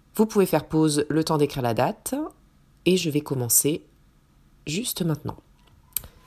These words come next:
Dictée une. Ce matin, je me suis réveillée à dix heures.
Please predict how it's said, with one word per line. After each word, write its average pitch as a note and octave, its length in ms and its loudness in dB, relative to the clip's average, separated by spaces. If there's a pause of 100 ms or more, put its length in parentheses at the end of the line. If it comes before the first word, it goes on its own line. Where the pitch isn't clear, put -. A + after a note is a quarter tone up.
Dictée C#4 560 2 (120)
une. A#2 320 0 (1400)
Ce - 200 4
matin, F3 500 0 (540)
je D#3 100 2
me E3+ 100 4
suis C#3+ 200 0
réveillée E3 520 2 (200)
à C3 100 2
dix C3+ 340 2
heures. A2 360 -12